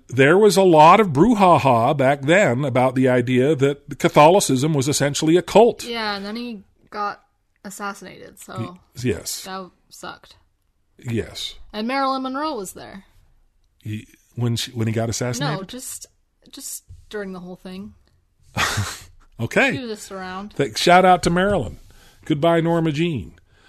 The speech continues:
Speaker 1: So, Joe Biden is a Catholic.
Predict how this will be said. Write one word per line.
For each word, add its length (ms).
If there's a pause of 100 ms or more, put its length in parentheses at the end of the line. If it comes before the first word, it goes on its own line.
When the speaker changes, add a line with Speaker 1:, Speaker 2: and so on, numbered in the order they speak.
(320)
Speaker 1:
So, 560 (520)
Joe 200
Biden 640
is 140
a 80
Catholic. 600